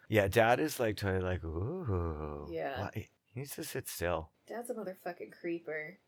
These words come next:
Speaker 2: "Oh, look, he tied a knot in the tire iron."
Speaker 1: Right, 'cause he's also super strong.
Speaker 2: Yeah, he's bored. Keep him busy,
Speaker 1: I know, 'cause he keeps, keeps touching everything. It's like, could you put your hands to yourself? Leave Courtney's McDonald's visor alone.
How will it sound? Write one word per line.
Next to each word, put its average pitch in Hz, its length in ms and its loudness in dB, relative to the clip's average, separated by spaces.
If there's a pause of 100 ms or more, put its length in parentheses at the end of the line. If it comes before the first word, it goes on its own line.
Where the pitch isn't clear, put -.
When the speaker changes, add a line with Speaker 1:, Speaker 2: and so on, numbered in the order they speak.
(440)
Speaker 2:
"Oh, 277 260 -2
look, 285 320 2
he 285 120 -4
tied 320 240 4
a 311 80 -4
knot 320 200 0
in - 60 -6
the 320 80 -8
tire 370 420 0
iron." 269 500 2 (500)
Speaker 1:
Right, 92 280 4
'cause 117 240 -2
he's 120 180 0
also 107 280 2
super 92 340 -4
strong. 92 540 0 (180)
Speaker 2:
Yeah, 156 380 -2
he's 214 160 -12
bored. 208 360 -2
Keep - 200 -12
him 427 100 4
busy, 494 320 10 (1040)
Speaker 1:
I 135 120 4
know, 139 100 4
'cause 127 140 -2
he 139 80 -2
keeps, 160 360 -2
keeps 165 280 -6
touching 160 440 -4
everything. 107 680 -2
It's - 180 -6
like, 113 220 0
could - 200 -10
you 131 280 -6 (280)
put 82 100 -8
your 131 140 -4
hands 127 420 -10
to - 120 -12
yourself? 120 540 -6 (200)
Leave 156 260 0
Courtney's 165 420 2
McDonald's 160 480 -2
visor 120 360 4
alone. 123 500 -4